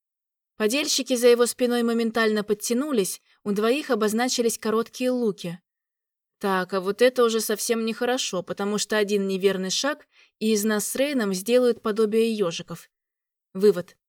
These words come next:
Придётся договариваться, хоть и не очень хочется. Не люблю я разговаривать с наглецами. Кажется, Рейн пришёл примерно к такому же выводу,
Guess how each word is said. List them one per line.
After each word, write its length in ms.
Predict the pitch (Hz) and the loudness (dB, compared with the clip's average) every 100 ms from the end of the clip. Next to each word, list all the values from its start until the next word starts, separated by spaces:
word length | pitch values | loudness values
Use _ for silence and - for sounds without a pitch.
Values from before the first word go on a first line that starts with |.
| _ | _
Придётся 440 | 202 208 269 - 247 | 2 4 4 2 2
договариваться, 800 | 240 277 220 196 180 - 196 185 | 2 4 2 0 -2 -6 -8 -4
хоть 180 | 220 202 | -2 0
и 40 | 214 | 0
не 120 | 214 | 0
очень 280 | 208 240 220 | 0 -2 -4
хочется. 580 | 202 175 175 - 180 - _ _ - | -4 -4 -4 -8 -10 -14 _ _ -2
Не 160 | 254 | 0
люблю 280 | 254 240 262 | 2 2 4
я 160 | 226 190 | 6 4
разговаривать 560 | 190 202 190 180 175 | 4 2 2 0 -2
с 80 | - | -4
наглецами. 640 | 202 196 202 202 175 175 170 _ _ _ _ _ _ _ _ | -2 0 0 -2 -4 -6 -10 _ _ _ _ _ _ _ _
Кажется, 440 | - 269 269 - 254 | 0 0 0 2 4
Рейн 220 | 254 254 | 4 4
пришёл 320 | 247 233 247 | 0 2 2
примерно 420 | 240 240 233 233 233 | 2 0 0 -2 -4
к 60 | |
такому 380 | 247 233 240 233 | -4 0 2 2
же 140 | 247 | 0
выводу, 460 | 233 220 180 180 | 0 0 0 -4